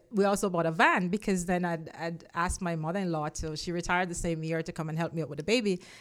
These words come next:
And we were thinking, we're not, you know, we have family in Oakville. Richard, Richard still have family in Oakville. So this is where we used to come for, for Christmas dinner, for Easter, for Thanksgiving. So we're always in Oakville. And, um,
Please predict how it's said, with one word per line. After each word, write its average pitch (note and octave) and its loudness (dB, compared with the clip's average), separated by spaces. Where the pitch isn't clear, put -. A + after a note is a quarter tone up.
And F#3 -2
we F#3 2
were F3+ 4
thinking, F#3 -2
we're F3 0
not, G3+ 0
you F#3+ 2
know, E3 -4
we E3+ -2
have F#3 2
family F3+ -2
in D#3+ -6
Oakville. F3+ 0
Richard, F3+ -6
Richard - -14
still G3+ -2
have E3 -2
family C3+ -6
in - -12
Oakville. - -8
So E3 -2
this F#3+ 2
is G#3 -2
where F#3+ 0
we F#3 0
used F3+ -4
to F#3 -4
come F#3 -2
for, D#3 -10
for - -12
Christmas A#3 -4
dinner, G#3+ 0
for D#3 -10
Easter, B3 2
for E3 -10
Thanksgiving. D4 2
So A#3+ -4
we're A3 4
always D4+ 10
in B3 0
Oakville. A#3+ 2
And, G#3+ 4
um, G#3 2